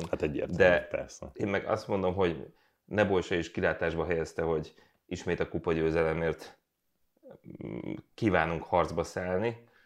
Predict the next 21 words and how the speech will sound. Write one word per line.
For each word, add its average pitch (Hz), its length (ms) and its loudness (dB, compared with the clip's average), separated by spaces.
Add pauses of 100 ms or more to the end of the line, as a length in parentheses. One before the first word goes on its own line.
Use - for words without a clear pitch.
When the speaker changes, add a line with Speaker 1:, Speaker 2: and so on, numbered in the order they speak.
(520)
Speaker 2:
Ezért 80 540 0
azt 82 140 0
gondolom, 80 320 2
hogy 80 180 0
a, 78 440 4 (280)
az - 120 -6
N 107 180 2
B 87 160 2
kettes 82 420 -2
veretlen 82 540 -2
Pécs, 85 360 -6 (640)
már 101 260 6
amennyiben 85 580 0 (520)
Nebojsa 92 440 0
célkitűzése 87 800 2
reális, 85 480 2
akkor - 240 -2
ez 82 80 0
nem 82 160 -2
jelenthet 76 420 -4
gondot 71 500 -10